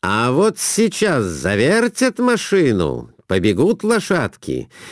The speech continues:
и ежели лошадка под номером четвёртым остановится, опередивши всех остальных,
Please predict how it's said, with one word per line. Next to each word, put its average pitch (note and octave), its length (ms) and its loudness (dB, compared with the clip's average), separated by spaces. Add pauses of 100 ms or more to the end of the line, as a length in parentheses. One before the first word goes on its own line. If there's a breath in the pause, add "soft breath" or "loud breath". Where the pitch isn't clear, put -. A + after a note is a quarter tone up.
(120 loud breath)
и G#2 80 2
ежели C3+ 420 4
лошадка C3+ 640 0
под B2 240 -2
номером C3+ 540 2
четвёртым B2 840 0
остановится, C3 1300 0
опередивши A#2 920 0
всех G2+ 340 -2
остальных, G#2+ 840 0